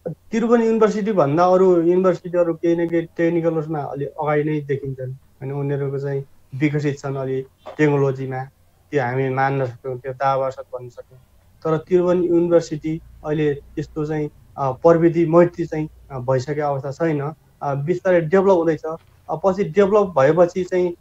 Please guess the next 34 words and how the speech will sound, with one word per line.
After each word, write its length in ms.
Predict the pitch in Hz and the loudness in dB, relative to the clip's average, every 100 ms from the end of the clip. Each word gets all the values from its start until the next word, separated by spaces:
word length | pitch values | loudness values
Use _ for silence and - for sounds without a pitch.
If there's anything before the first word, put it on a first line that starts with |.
| _ - | _ -8
हामीले 440 | 135 156 170 160 135 131 127 | -4 0 2 2 -2 -6 -8
त्यसरी 380 | - 180 190 196 | -2 -2 2 2
गर्न 240 | 175 170 | 2 0
सकिएला, 540 | 170 180 175 151 147 160 | 0 -2 0 0 0 -2
तर 440 | - _ - 170 | -6 _ 0 0
तत्कालको 680 | 165 185 180 190 185 190 175 | 2 0 2 2 2 2 0
अवस्थामा 720 | - - 185 175 - 165 160 | -2 0 2 2 0 -4 -4
त्यसरी 360 | 156 156 165 156 | -6 -8 -8 -8
गर्न 240 | 151 147 | -10 -12
सकिने 300 | - 147 151 | -12 -10 -10
स्थिति 200 | 143 147 | -10 -12
छैन 400 | - 151 180 196 - - _ 147 | -4 0 0 -2 -6 -20 _ 2
र 240 | 143 139 - _ - | 2 2 -4 _ -6
अब 260 | 143 143 - | -4 -4 -2
त्यो 420 | 220 208 180 151 | 4 6 6 2
चाहिँ, 360 | 143 175 170 151 135 131 131 131 131 | 0 2 2 0 -4 -4 -4 -6 -10
अ, 520 | 131 _ - 147 139 | -16 _ -12 -8 -8
त्यो 440 | 135 _ 208 202 | -10 _ 0 2
सम्भव 340 | 165 - 208 220 | 2 2 6 8
पनि 180 | 247 233 | 6 4
छैन 280 | 190 208 | 4 4
र 180 | 262 247 | 2 0
त्यो 440 | 214 233 226 196 160 | -2 0 2 4 4
हामीले 460 | 135 139 185 180 | 2 2 2 2
त्यो 440 | 165 _ _ 180 143 | 0 _ _ -2 0
हुन 240 | 147 170 | 4 4
पनि 120 | 214 | 4
दिँदैनौँ। 400 | 185 151 135 131 | 2 0 -2 -6
अहिले 180 | 139 139 | -6 -6
तत्कालको 580 | 139 147 156 147 143 147 | -6 -8 -4 -4 -4 -4
लागि 200 | 143 143 | -6 -6
चाहिँ 140 | 151 | -12
तपाईँको 320 | 147 147 143 143 _ - - | -10 -10 -10 -14 _ -20 -12
अब 200 | 165 147 | -8 -8